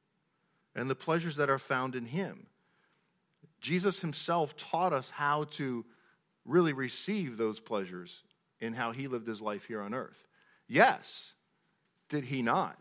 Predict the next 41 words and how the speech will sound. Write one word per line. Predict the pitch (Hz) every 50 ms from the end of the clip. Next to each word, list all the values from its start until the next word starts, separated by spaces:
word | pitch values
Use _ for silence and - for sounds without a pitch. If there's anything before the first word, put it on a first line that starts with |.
| - _ _ _ _ _ _ _ _ _ _ _ _ _ _ _ _ _ _ _ _ _ _ _ -
And | 120 123 143
this | 156 - -
is, | 135 120 - - -
we | 131 151
can | 147 143
get | 120 127 127 127
it, |
I'm | 127 131 139
gonna, | 135 123 113 - 104 107 104 92 87 80
I'm | 87 104 113 113 113 123 131
gonna | 123 117 135 123
park | 110 - - 143 135 127 -
this | - 117 110 -
because | - - 104 - 120 101
this | 110 117 -
could | - - 101
really | 104 110 113 107
open | 107 104 - 110 101
up | 95 -
a | -
whole | 90 101 107
nother | 101 98 95 90 85
can. | - - 123 117 110 98 92 - _ - - - - - - _ -
But | 127 117 -
in | 110 107
terms | - - 147 139 127 110
of | 101 - -
Christ, | - - 165 160 131 120 120 - - -
who, | - 151 127 120 113 104 - - _ _ -
you | 117 120
know, | 117
we're | 110 117 143 147
not | 139 151 143 120 -
Christ, | - - 107 87 85 85 - - 104
if | - -
you | 98 98
haven't | 107 98 80
figured | - 113 104 101 95
that | 90 101
out | 107 104 - -
yet. | 95 85 85